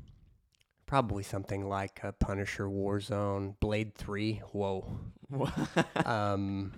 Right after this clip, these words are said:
Speaker 1: so the, it, there are, if I were doing a tier list, it would be pretty easy to start populating the, the F category.
Speaker 2: Yeah.
Speaker 1: Um, uh, in, in terms of,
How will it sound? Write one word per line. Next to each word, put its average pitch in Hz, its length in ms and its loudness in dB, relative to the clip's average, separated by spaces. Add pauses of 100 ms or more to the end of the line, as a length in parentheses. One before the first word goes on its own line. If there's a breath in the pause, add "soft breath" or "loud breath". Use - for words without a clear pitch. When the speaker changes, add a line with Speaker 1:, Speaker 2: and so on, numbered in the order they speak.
(1120 loud breath)
Speaker 1:
so 110 280 4
the, 117 380 2 (100)
it, - 160 -12 (480)
there 160 320 10
are, 127 60 6
if 123 160 0
I 160 120 8
were 135 100 10
doing 113 280 6
a 104 40 4
tier 107 300 0
list, 101 340 -2
it 113 60 -2
would 107 160 0
be 104 120 0
pretty 98 400 0
easy 101 300 -4
to 98 100 -4
start 95 300 -2
populating 98 640 0
the, 101 240 -2 (560)
the 123 280 -4
F 95 260 -4
category. 107 640 2
Speaker 2:
Yeah. 117 220 0 (100)
Speaker 1:
Um, 101 480 2 (580 soft breath)
uh, - 120 -6
in, 127 280 0
in 139 140 4
terms 180 260 10
of, 107 380 6